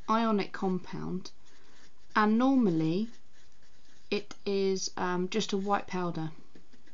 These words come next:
So normally it's just a solid powder, and if you were to put,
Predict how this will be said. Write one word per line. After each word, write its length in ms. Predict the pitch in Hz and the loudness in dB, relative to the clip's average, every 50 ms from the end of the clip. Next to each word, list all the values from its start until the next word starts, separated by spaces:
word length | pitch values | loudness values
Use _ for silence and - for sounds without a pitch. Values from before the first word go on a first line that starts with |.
| - - - - - - - - - - - - - - - - - - - - - - - - - | -8 -8 -8 -8 -8 -8 -8 -8 -8 -8 -8 -8 -8 -8 -8 -8 -8 -8 -8 -8 -8 -6 -6 -4 -2
So 80 | 180 | 0
normally 360 | 180 214 233 233 220 190 175 | 2 4 4 4 4 4 2
it's 100 | - - | 0 0
just 160 | - 185 - 196 | -2 -2 -2 -2
a 20 | |
solid 320 | - - 214 202 196 190 | 0 2 4 4 4 2
powder, 280 | - - 196 190 175 165 | 2 2 2 2 2 2
and 100 | 170 202 | 2 0
if 120 | 233 - | 2 4
you 120 | - 311 311 | 6 8 8
were 80 | 311 | 8
to 100 | 262 262 | 6 4
put, 500 | - - - 233 214 - - - - - | 0 2 2 2 2 0 -2 -4 -6 -6